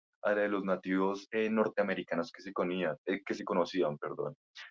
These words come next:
partiendo desde el punto que su estatura era más grande de lo que un ser humano sería normalmente.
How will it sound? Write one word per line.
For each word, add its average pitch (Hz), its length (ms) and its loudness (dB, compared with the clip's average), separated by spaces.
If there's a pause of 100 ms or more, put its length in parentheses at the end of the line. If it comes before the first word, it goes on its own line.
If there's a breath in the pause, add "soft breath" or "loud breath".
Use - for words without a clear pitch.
(160)
partiendo 117 720 6
desde 127 120 2
el 120 100 2
punto 101 420 -2
que 113 120 -10
su 107 480 0 (240)
estatura 98 840 2 (260)
era 98 220 8
más 110 340 6
grande 110 600 4 (260)
de 127 100 0
lo 95 140 2
que 95 120 -2
un 87 180 -2
ser 101 140 -2
humano 101 380 2
sería 92 300 2
normalmente. 80 640 -2